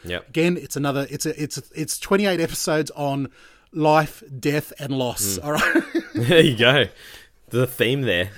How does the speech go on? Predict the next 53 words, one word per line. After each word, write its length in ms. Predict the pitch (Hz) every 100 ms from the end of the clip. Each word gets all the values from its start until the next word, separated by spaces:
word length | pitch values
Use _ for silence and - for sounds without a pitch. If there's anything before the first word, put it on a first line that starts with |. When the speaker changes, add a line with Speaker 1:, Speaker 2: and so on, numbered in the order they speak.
| -
Speaker 2:
There's 180 | 196 196
a 60 |
theme, 200 | - 226
Speaker 1:
So, 120 | 196 -
Speaker 2:
that's 240 | 175 170
it. 120 | 170 156
Speaker 1:
we'll 80 |
see 120 | 127 160
if 100 | 131
it 60 |
continues 460 | 131 135 120 113 107
on. 140 | 120 101
Favorite 320 | 135 123 -
book? 380 | 120 - - - - -
Speaker 2:
Um, 600 | 165 175 180 180 180 180 -
oh 260 | 160 160 147
man, 580 | 139 139 147 147 143 139
okay, 240 | 143 151
this 200 | 135 135
is 100 | 131
hard. 240 | 151 135
Favorite 340 | - 151 147 127
book? 240 | 143 127 -
I, 160 | 160 -
I, 240 | 170 170
I 20 | 160
guess 500 | 202 214 208 - - -
I 80 | 175
would 120 | 190
even 200 | 226 233
go 160 | 214
favorite 320 | 185 202 165 170
author 300 | 151 151 160
would 140 | 143
be 100 | 139
C 260 | 131 - 165
S 180 | 135 143
Lewis. 340 | 143 190 -
He's 160 | 196 160
the 60 |
one 120 | 165
who 40 | 151
wrote 160 | 143 131
the 40 |
Narnia 380 | 131 139 151 147
Chronicles. 600 | 165 175 - 240 254 - _ - - -
Speaker 1:
Okay. 100 | 151
Speaker 2:
Uh, 260 | 151 147 - - -
but 100 | 156
he, 160 | 170 156
the 120 | 165
final, 600 | - 190 214 220 185 151
um, 640 | 151 147 143 139 139 131